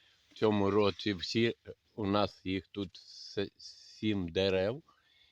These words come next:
і вони всі гарно родять. Уже вони в цьому році ми їх, е, смакували. На смак, ну, дуже хоро-, хороші. Тому я думаю, хто їх посаде,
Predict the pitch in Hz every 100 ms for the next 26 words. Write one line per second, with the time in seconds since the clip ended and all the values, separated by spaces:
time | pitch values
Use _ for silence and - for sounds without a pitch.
0 | _ 107 107 113 113 117 104 - 135 98
1 | 98 110 110 110 110 117 92 80 78 78
2 | _ _ - _ _ - 95 98 107 101
3 | 104 101 - - - - - 98 95 95
4 | 98 90 - 92 92 92 85 - _ _
5 | - _ _ _ _ _ - 87 - -
6 | - 98 98 - 107 92 92 120 165 -
7 | - - _ - _ _ 95 104 92 104
8 | 104 95 - 107 135 98 98 90 95 -
9 | 87 90 - - 90 90 90 - 107 104
10 | _ _ _ _ _ 98 104 110 98 98
11 | 98 98 95 98 87 - 101 98 85 _
12 | 95 90 98 92 85